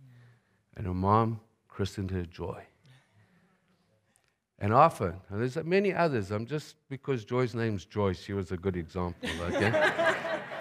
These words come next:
So don't feel bad about it, eh? Unless you wanna be here till tonight, and we'll have you all up here and we'll say something nice.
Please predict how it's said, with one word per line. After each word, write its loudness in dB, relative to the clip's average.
So 4
don't 6
feel 6
bad 6
about 6
it, -6
eh? 0
Unless 0
you 0
wanna 4
be 4
here 6
till 0
tonight, 0
and -2
we'll 4
have 2
you 0
all 2
up -2
here -2
and -4
we'll -8
say -4
something -6
nice. -8